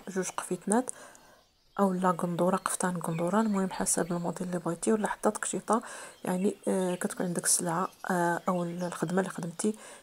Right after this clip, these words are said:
كاينة موجودة وكديرها يعني ب-، بجوج ألوان، كديرها يعني بجوج ألوان، يعني تخدمها مثلًا بالدوري ولا الفضي. هاد الألوان كيكونوا يعني كيجيو مع جميع ألوان، آه، ديال الأثواب أو لا جميع الألوان الموديلات اللي بغيتي.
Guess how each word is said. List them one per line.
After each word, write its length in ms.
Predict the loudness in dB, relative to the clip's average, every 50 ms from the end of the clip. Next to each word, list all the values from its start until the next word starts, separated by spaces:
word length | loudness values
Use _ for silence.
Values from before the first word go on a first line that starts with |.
| 0 4
كاينة 340 | 6 6 6 6 4 2 2
موجودة 680 | 2 2 2 2 0 0 -4 -2 0 2 2 2 2 0 -4 -16 -14 -12 -4
وكديرها 540 | 2 6 6 6 8 8 6 6 6 4 4
يعني 280 | 4 4 2 0 0
ب-، 80 | -2 0
بجوج 480 | -2 -2 -2 -2 -2 0 -2 -2 -2 -2 -2
ألوان، 380 | -2 -2 0 0 2 2 2 2 -2 -8 -20 -20 -20 -20 -20 -20 -20 -14 -8
كديرها 280 | -6 -4 -2 -2 -2 0
يعني 180 | 0 -2 -2
بجوج 240 | -2 -2 -2 -4 -4 -4 -4
ألوان، 260 | -2 -2 0 0 0
يعني 220 | 0 0 -2 -4
تخدمها 340 | -4 -4 -4 -2 0 0 2
مثلًا 300 | 2 2 2 2 2 2
بالدوري 520 | 2 2 0 -2 -2 -2 0 0 0 0 -2 -2
ولا 280 | -2 -2 0 0 0 0 -2
الفضي. 520 | -2 -4 -2 -2 -2 -2 0 2 2 2 2 -2 -10 -16 -4 0
هاد 140 | 2 2 2
الألوان 480 | 2 2 2 2 2 4 4 4 4 4 0 -8 -20 -20 -20 -2 2
كيكونوا 500 | 2 2 2 2 -2 0 2 2 2 0 -2 -4 -6
يعني 320 | -4 -4 -2 0 0 -2 -2
كيجيو 360 | -2 0 0 2 2 2 2
مع 300 | 2 2 2 2 2 2
جميع 480 | 2 2 2 4 6 8 8 6 6 4 -4 -18 -20 -20 -20 -20 -20 -20 -12 -6 -2
ألوان، 380 | -2 0 2 2 2 2 2 0 -4 -12 -20 -20 -20 -20 -20 -20 -10 -6
آه، 200 | -2 0 0 0
ديال 220 | 0 0 0 0
الأثواب 540 | 0 -2 -4 -6 -4 -2 2 4 4 4 2 0 -2
أو 100 | -2 0
لا 120 | 0 0
جميع 300 | 0 2 2 2 2 2 0
الألوان 340 | 0 0 0 2 2 2
الموديلات 420 | 2 2 2 0 0 0 0 -2 -4 -4
اللي 160 | -6 -6 -4
بغيتي. 320 | -4 -6 -6 -6 -6 -8